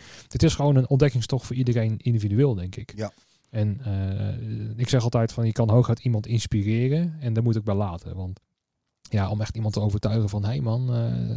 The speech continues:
Speaker 1: die, die huur voor jou is toch wel erg duur, hè? Zo van,
Speaker 2: Ja.
Speaker 1: da-, da-, daar help je niemand mee
Speaker 2: Nee,
Speaker 1: of
Speaker 2: echt
Speaker 1: zo.
Speaker 2: helemaal niet. Nee, zeker niet. En nogmaals, ik hoop echt gewoon dat iedereen eruit komt en dat we gewoon zo snel mogelijk weer met z'n allen gewoon super toffe dingen kunnen doen.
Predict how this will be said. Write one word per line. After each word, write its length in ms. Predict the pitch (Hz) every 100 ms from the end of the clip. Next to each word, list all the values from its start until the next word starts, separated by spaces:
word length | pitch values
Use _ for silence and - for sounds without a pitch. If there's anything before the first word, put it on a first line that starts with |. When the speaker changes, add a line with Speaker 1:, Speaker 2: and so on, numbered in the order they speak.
| 120
Speaker 1:
die, 340 | 113 113 113
die 140 | 113
huur 180 | 113 147
voor 80 | 113
jou 180 | 101 139
is 80 | 143
toch 120 | 139
wel 140 | 135
erg 80 | 151
duur, 220 | 135 175 107
hè? 160 | 135
Zo 140 | 127 110
van, 180 | 110 117 -
Speaker 2:
Ja. 140 | 113 110
Speaker 1:
da-, 0 | 131 135
da-, 60 |
daar 160 | 135 117
help 200 | 151 196
je 60 | 107
niemand 400 | 107 98 92 110
mee 120 | 110
Speaker 2:
Nee, 80 | 110
Speaker 1:
of 60 |
Speaker 2:
echt 100 | 104
Speaker 1:
zo. 60 | 120
Speaker 2:
helemaal 280 | 120 120 120
niet. 260 | 107 - _ _ - - _
Nee, 220 | - 113 113
zeker 340 | - 117 104
niet. 240 | 107 98 - - _
En 340 | 113 113 113
nogmaals, 480 | 117 131 139 127 113
ik 120 | 110
hoop 200 | 110 107
echt 240 | - 127 -
gewoon 220 | 117 113
dat 120 | 98
iedereen 340 | 131 135 131 117
eruit 260 | 110 107
komt 280 | - 107 104
en 100 | 107
dat 140 | 104 101
we 80 |
gewoon 180 | 101 117
zo 60 | 104
snel 240 | - 123
mogelijk 300 | 117 107 107
weer 160 | 113 110
met 120 | 104
z'n 80 | -
allen 280 | 113 110 110
gewoon 260 | 107 104 -
super 460 | _ - - 165 131
toffe 240 | 127 117
dingen 220 | 123 127 120
kunnen 240 | 120 113
doen. 260 | 110 113